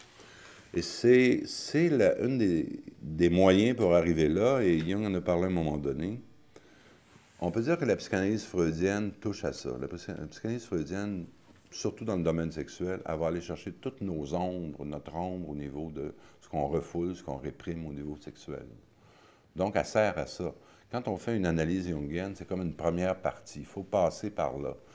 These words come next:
Ce que, euh, Freud même appelait, la, on lui a demandé un résumé de la psychanalyse un jour, puis Freud a répondu, «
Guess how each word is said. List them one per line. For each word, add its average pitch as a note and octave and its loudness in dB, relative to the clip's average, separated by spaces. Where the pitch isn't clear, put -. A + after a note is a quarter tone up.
Ce - -18
que, G#2+ 0
euh, C#2+ 2
Freud F#2+ 4
même F2+ -2
appelait, E2 -4
la, D2 0
on D2+ -4
lui D2+ -4
a D#2 0
demandé D#2+ 0
un F#2 2
résumé F2+ -2
de G2 -2
la F2 0
psychanalyse E2+ -6
un E2 -6
jour, G2 -6
puis - -20
Freud F#2 -2
a D#2+ -2
répondu, « D2+ -10